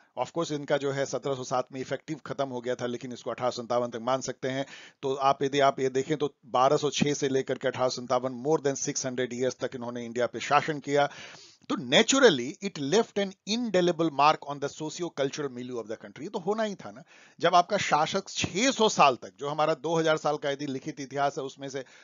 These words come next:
वन, अ, थर्ड आप समझ लीजिए, यदि आप मुस्लिम रूल में रहे हैं और, अ, साथ साथ आप जो हैं छह सौ सात सौ साल रहते हैं, दो कल्चर, तो आपस में syncretism, synthesis, amalgamation, mixture होना ही है। Politically it resulted into coming of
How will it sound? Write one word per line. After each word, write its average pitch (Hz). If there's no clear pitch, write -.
वन, 139
अ, 127
थर्ड 170
आप 151
समझ 139
लीजिए, 139
यदि 135
आप 135
मुस्लिम 147
रूल 151
में 135
रहे 127
हैं 117
और, 131
अ, 123
साथ 165
साथ 156
आप 131
जो 127
हैं 127
छह 147
सौ 139
सात 131
सौ 135
साल 123
रहते 117
हैं, 123
दो 123
कल्चर, 120
तो 139
आपस 135
में 139
syncretism, 135
synthesis, 139
amalgamation, 139
mixture 131
होना 123
ही 104
है। -
Politically 233
it 175
resulted 175
into 165
coming 156
of 139